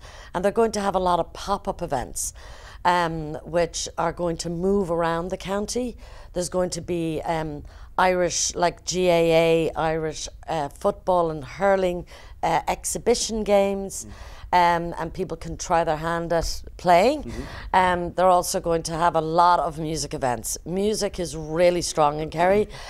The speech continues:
Speaker 1: and, um,
Speaker 2: And film again.
Speaker 1: and, and film again. Yeah, there's a, there's a whole film festival piece to it as well, and, um, there's a, a, a, animation is particularly strong.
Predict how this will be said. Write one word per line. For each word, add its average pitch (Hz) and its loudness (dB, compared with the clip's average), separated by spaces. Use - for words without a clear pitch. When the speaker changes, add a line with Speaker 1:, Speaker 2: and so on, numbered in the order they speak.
Speaker 1:
and, 170 0
um, - -6
Speaker 2:
And 160 2
film 127 -6
again. 131 -2
Speaker 1:
and, 196 4
and 208 2
film 208 6
again. 220 6
Yeah, 185 8
there's 175 4
a, 160 4
there's 165 -2
a 165 2
whole 185 4
film 180 4
festival 170 0
piece 175 -8
to 185 0
it 180 4
as 170 -2
well, 190 6
and, 170 2
um, 165 2
there's 175 0
a, 170 2
a, 160 0
a, - -6
animation 190 2
is 170 -2
particularly 196 -2
strong. 202 2